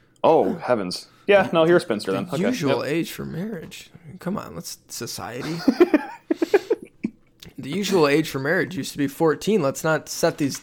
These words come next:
Speaker 2: standards. God.
Speaker 1: That's, that's, that's true. That's
Speaker 2: Um,
Speaker 1: true.
Speaker 2: Spin zone. Here's as, honestly, here's as good as I can make it.
Speaker 1: Mm-hmm.
Speaker 2: Brad Salem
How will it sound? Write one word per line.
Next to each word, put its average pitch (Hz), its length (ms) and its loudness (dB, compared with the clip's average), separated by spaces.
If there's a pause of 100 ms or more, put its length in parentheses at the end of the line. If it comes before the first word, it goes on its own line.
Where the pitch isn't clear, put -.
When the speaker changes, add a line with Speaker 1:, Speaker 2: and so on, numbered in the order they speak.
(120)
Speaker 2:
standards. 170 640 0
God. 170 420 -6 (260)
Speaker 1:
That's, 139 300 0 (180)
that's, - 180 -6
that's - 200 -2
true. - 180 2 (200)
That's - 140 6
Speaker 2:
Um, 165 80 8
Speaker 1:
true. 117 180 2 (960)
Speaker 2:
Spin 208 480 6
zone. 131 320 -2 (140)
Here's 214 320 -4
as, 185 140 -8 (100)
honestly, 156 360 -2
here's 196 220 -4
as 208 80 -10
good 180 160 2
as 165 120 -2
I 160 100 2
can 131 140 -6
make - 220 -10
it. - 120 -18 (360)
Speaker 1:
Mm-hmm. 110 200 -4 (2250)
Speaker 2:
Brad 156 360 6
Salem 147 680 4